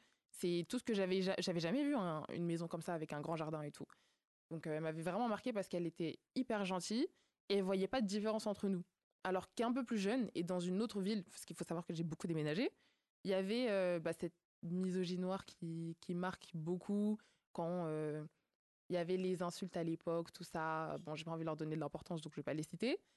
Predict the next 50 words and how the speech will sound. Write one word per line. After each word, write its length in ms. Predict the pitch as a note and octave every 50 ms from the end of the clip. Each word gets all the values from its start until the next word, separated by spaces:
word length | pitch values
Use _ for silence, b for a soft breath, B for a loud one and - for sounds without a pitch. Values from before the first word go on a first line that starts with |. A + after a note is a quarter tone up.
| b b b b _ -
Mais, 260 | F3 E3+ F#3 G3 F#3+
euh, 320 | E3+ D#3+ D3+ C#3+ C#3 C#3+ D3
ouais, 220 | D#3 F#3+ A#3+ A#3
il 40 | G#3
y 20 | F#3
a 60 | F3+
des 100 | E3 F#3
petits 200 | E3 E3 - - G#3
moments 180 | G#3 G3 G3+ G3+
comme 120 | - F#3+
ça 100 | - G3+
qui 80 | G3 G3
m'ont 80 | F3+
marqué 220 | F3 E3+ F3 - G3
en 80 | F3+
tant 120 | E3+ E3+ E3
que 60 | -
petite 240 | - E3 - F3 -
fille 100 | - F3+
noire, 180 | F3 E3+ E3
surtout 200 | - - - -
quand 120 | F#3 - E3
t'es 140 | - E3
musclée, 360 | D#3+ E3 D#3+ - - F3+ F3 E3+
tout 100 | - -
ça, 120 | - - E3+
à 40 | E3
l'époque, 320 | E3+ E3+ - - F3+ -
que 80 | - F#3
tu 140 | - -
cours 120 | - - F3
plus 140 | - G#3+ F#3+
vite 120 | G3 -
que 80 | - G3+
les 120 | F3 F3
garçons. 460 | E3+ E3+ - - - G3 F#3+ G3 G3 G3 b b b b b b b -
Il 40 | -
y 20 | E3+
a 60 | E3+
plein 200 | - G3+ G#3 G#3+
de, 480 | G#3 F#3 F3+ F3 E3+ E3+ E3+ F3 E3+ E3 - _ _ _ _ _ _ _ _ -
de 140 | F#3+ F#3+ G3+ F#3+ - -
critiques 640 | - A#3 A#3+ - - - - B3+ C4+ A3+ - - -
qui 100 | - - G3
peuvent 220 | F#3+ G#3 G3 -
te 280 | - - G3+ G3 G3 G3
traumatiser 540 | F3+ - G3 G#3+ G3 F#3+ F#3+ - G#3 F#3 G#3+
un 120 | G#3 G#3
peu 140 | G3+ - A#3+
longtemps. 460 | A#3+ A3 G#3 G3+ - A3 A3 C4 E4